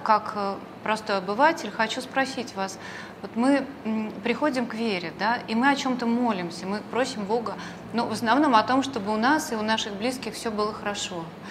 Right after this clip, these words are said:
И пока всё хорошо, никакого кризиса веры, скорее всего, не будет.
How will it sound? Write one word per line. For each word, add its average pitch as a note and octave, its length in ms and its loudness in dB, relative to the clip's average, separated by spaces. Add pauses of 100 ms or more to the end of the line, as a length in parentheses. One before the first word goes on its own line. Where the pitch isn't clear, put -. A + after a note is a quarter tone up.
(280)
И - 40 -2
пока A3+ 280 4
всё B3+ 200 0
хорошо, A3+ 500 2
никакого A3+ 520 2
кризиса G3+ 460 -2
веры, B3+ 240 0
скорее G#3 380 -2
всего, G3+ 300 -6
не G#3+ 120 -4
будет. F3 380 -8